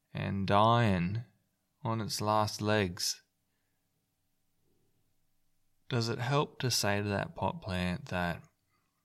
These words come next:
you know, there's a lot of other plants out there and they're doing a lot better than you?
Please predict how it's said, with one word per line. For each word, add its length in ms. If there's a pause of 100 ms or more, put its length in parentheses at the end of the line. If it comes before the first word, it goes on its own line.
(200)
you 60
know, 200
there's 180
a 60
lot 140
of 120
other 220
plants 420
out 260
there 500
and 600 (100)
they're 140
doing 240
a 60
lot 160
better 200
than 240
you? 260